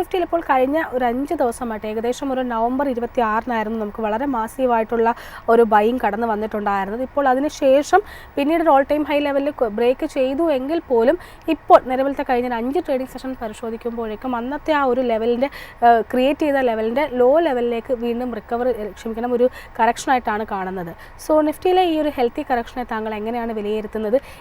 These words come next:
ഏതെങ്കിലും തരത്തിലൊരു വാല്യൂ ഇൻവെസ്റ്റിംഗ് ഉള്ള അവസരമായിട്ട് ഈ കറക്ഷനെ കരുതേ-, കരുതേണ്ടതുണ്ടോ?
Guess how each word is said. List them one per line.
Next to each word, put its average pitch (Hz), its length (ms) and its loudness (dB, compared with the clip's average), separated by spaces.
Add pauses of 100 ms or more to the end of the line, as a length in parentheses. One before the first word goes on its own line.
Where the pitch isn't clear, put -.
ഏതെങ്കിലും 302 520 4
തരത്തിലൊരു 269 440 0
വാല്യൂ 247 460 2
ഇൻവെസ്റ്റിംഗ് 269 420 -2
ഉള്ള 254 80 2
അവസരമായിട്ട് 226 840 -2
ഈ 226 100 -10 (100)
കറക്ഷനെ 214 480 -8
കരുതേ-, 214 420 -4 (160)
കരുതേണ്ടതുണ്ടോ? 226 600 0